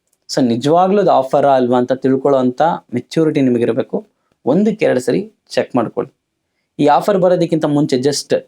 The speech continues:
ಇವತ್ತು ನಾನು ರೆಕಾರ್ಡ್ ಮಾಡ್ತಿರೋದು ಟ್ವೆಂಟಿ ಫೋರ್ತ್, ಇವತ್ತೇ ಚೆಕ್ ಮಾಡಿ ನೀವು. ಆನ್‌ಲೈನಲ್ಲಿ ಎಷ್ಟೋ ಥಿಂಗ್ಸ್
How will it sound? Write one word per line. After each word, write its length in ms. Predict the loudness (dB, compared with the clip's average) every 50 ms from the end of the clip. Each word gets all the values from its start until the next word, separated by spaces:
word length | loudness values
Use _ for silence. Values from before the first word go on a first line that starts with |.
| _ -6
ಇವತ್ತು 340 | -2 0 0 0 -2 -2 -2
ನಾನು 140 | -2 0 0
ರೆಕಾರ್ಡ್ 320 | -2 0 0 0 0 2
ಮಾಡ್ತಿರೋದು 400 | 0 0 0 0 0 0 0 -2
ಟ್ವೆಂಟಿ 420 | -2 0 0 0 0 0 -2 -4
ಫೋರ್ತ್, 540 | -4 _ -2 -2 -2 -2 -2 -4 -4 -4 -4 -6
ಇವತ್ತೇ 320 | -4 -2 -2 -2 0 -2 -2
ಚೆಕ್ 200 | -2 -2 -2 0
ಮಾಡಿ 200 | 0 0 0 0
ನೀವು. 440 | 0 0 0 -2 -4 -4 _ _ _ _ _ _ _ _ _ _ _ _ _ -6 -2
ಆನ್‌ಲೈನಲ್ಲಿ 560 | 0 2 2 2 2 2 2 2 2 2 2
ಎಷ್ಟೋ 280 | 0 0 0 -2 -2
ಥಿಂಗ್ಸ್ 280 | 0 0 -2 -2 -4 -8